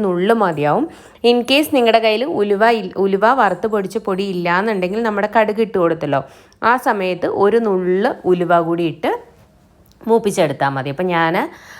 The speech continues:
ആ കറി ഓഫ് ചെയ്ത സമയത്ത് ഒരു നുള്ള് ഉലുവ വറുത്ത് പൊടിച്ച പൊടി ചേർത്തിരുന്നു.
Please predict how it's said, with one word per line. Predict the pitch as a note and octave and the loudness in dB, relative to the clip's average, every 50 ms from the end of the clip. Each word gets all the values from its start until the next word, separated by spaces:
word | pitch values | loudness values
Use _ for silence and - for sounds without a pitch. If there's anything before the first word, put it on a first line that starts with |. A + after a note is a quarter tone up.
| - - - F3 | -10 -2 0 2
ആ | F#3 G#3 G#3 - | 2 2 0 0
കറി | A3+ G3 F#3 G3 G#3 G3+ F3+ | 0 2 2 2 2 2 2
ഓഫ് | F3 F3+ F3+ - A#3 | 2 0 0 -2 -2
ചെയ്ത | G#3 F#3+ G3+ G3 A3 | -2 -2 -4 -4 -2
സമയത്ത് | G3+ F#3 F3+ F3+ F3+ A3 G#3 | -2 -2 -2 -2 -2 -2 -4
ഒരു | F#3 F3+ F3 E3+ | -2 -4 -4 -4
നുള്ള് | F3 E3+ E3 E3+ F#3 A3 D4 E4+ G3+ | -4 -4 -2 -2 -2 -2 -2 -2 -4
ഉലുവ | F3+ E3+ D#3+ E3 E3+ E3+ E3+ | -4 -4 -2 -2 -2 0 0
വറുത്ത് | D#3+ D#3 D3+ - F3 E3+ | -2 -2 -2 -6 -6 -6
പൊടിച്ച | F3 D#3+ D3+ - D3+ - - | -6 -6 -6 -8 -12 -8 -8
പൊടി | D#3+ D3+ D#3+ - | -8 -8 -8 -8
ചേർത്തിരുന്നു. | F3+ D#3+ C#3+ C#3 - - C#3+ C#3+ C#3 D#3+ | -6 -8 -8 -8 -10 -12 -12 -10 -8 -8